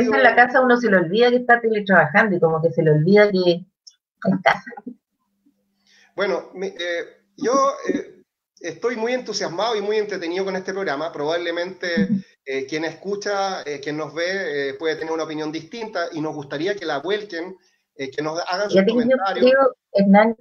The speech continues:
Speaker 2: que muchas de las demandas y de los reclamos laborales van a venir en un tiempo más. Hoy día probablemente,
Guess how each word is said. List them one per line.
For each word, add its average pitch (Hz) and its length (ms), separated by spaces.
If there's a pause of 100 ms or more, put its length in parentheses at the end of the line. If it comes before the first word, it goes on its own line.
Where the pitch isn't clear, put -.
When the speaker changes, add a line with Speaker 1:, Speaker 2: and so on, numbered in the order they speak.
Speaker 2:
que 220 120
muchas 226 680
de 262 80
las 247 180
demandas 214 720
y 180 100
de 175 120
los 170 120
reclamos 185 540 (100)
laborales 185 600
van 208 160
a 202 80
venir 190 240
en 202 120
un 190 100
tiempo 196 320
más. 196 280 (600)
Hoy 240 160
día 269 220
probablemente, 247 720